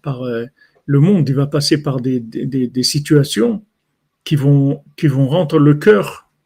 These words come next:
perceptible, réceptif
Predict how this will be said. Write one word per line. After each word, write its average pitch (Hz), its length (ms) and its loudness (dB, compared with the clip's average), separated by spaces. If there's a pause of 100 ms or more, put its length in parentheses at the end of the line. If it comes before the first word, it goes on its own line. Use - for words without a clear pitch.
(760)
perceptible, 151 880 0 (2000)
réceptif 160 800 0